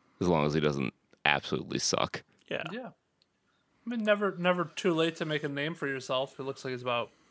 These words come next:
Speaker 3: you know, fifty-six or something. So he's, uh, he's got a lot of life left to live.
Speaker 1: Yeah.
Speaker 3: Speaking
Speaker 1: Right.
Speaker 3: of lives left to live,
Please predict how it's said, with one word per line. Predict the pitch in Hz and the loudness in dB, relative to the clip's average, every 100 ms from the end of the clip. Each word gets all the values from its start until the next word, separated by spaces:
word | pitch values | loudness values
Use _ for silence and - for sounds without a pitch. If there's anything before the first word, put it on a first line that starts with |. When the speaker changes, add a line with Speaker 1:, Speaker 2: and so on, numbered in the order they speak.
| _ _ _ _ - | _ _ _ _ -12
Speaker 3:
you | 127 | -8
know, | 120 | -8
fifty-six | 135 - - - 151 - | -10 -16 -14 -4 -4 -4
or | - - | -10 -8
something. | 123 123 131 139 - | -8 -8 -10 -12 -10
So | 127 120 117 - _ _ _ _ _ _ _ _ _ _ - | -4 -4 -4 -12 _ _ _ _ _ _ _ _ _ _ -10
he's, | 127 127 | -8 -2
uh, | 135 139 143 139 _ _ _ _ _ _ _ - | 0 2 0 -4 _ _ _ _ _ _ _ -10
he's | 175 165 | -6 0
got | 185 185 - | 0 0 -4
a | 139 | -2
lot | 131 135 139 139 | 0 2 4 4
of | 131 | 2
life | 123 117 - 127 | 0 -4 -6 -10
left | 117 - | -10 -12
to | 127 | -18
live. | - - _ _ _ _ _ _ _ _ _ _ _ _ _ _ _ _ _ _ _ 190 _ - | -16 -18 _ _ _ _ _ _ _ _ _ _ _ _ _ _ _ _ _ _ _ -20 _ -8
Speaker 1:
Yeah. | - 67 - - _ _ _ | -2 2 2 0 _ _ _
Speaker 3:
Speaking | - - 240 254 226 | -10 -2 0 4 4
Speaker 1:
Right. | 156 | 4
Speaker 3:
of | 139 | 6
lives | 151 175 151 127 | 6 6 4 2
left | 147 151 - | 0 0 -2
to | |
live, | 127 151 139 113 117 | -2 2 0 -2 -14